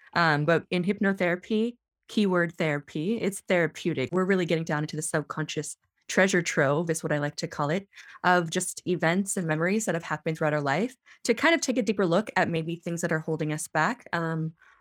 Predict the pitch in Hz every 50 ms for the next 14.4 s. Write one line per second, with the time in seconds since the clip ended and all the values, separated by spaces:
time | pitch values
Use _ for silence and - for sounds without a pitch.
0 | _ - 170 180 180 165 175 170 170 - - - - 185 170 160 160 165 160 156
1 | 156 160 - - 170 160 160 170 185 196 220 233 247 254 - _ - - - -
2 | - - 175 170 160 160 160 160 160 - - - 151 165 226 240 226 226 214 208
3 | 196 185 160 - 147 139 160 208 214 - - 214 190 190 196 202 208 202 202 202
4 | 214 202 - 214 196 196 - - 190 175 185 190 - - - 185 170 170 175 170
5 | 180 175 165 160 160 170 170 170 170 175 175 180 160 - - 151 143 147 156 165
6 | 175 180 180 175 165 - 156 160 160 160 151 156 151 - 147 147 139 139 147 165
7 | 196 220 220 - - - - - - - 185 175 - - 190 180 175 175 170 160
8 | - - - - - 185 185 185 185 - 190 175 165 175 180 - 165 165 - 170
9 | 160 160 - 170 160 - - 226 269 - 175 160 151 160 - - 156 151 147 151
10 | 151 156 - 156 151 143 - - - 147 143 143 139 139 139 - _ _ _ _
11 | _ _ - - 185 180 170 - 160 - - 180 165 170 170 160 165 160 151 147
12 | 165 208 208 196 - - 170 - - 156 165 170 185 214 208 170 160 156 151 151
13 | 151 151 151 156 156 156 156 160 156 156 156 160 160 - - - 160 160 160 160
14 | 170 196 220 220 180 - - -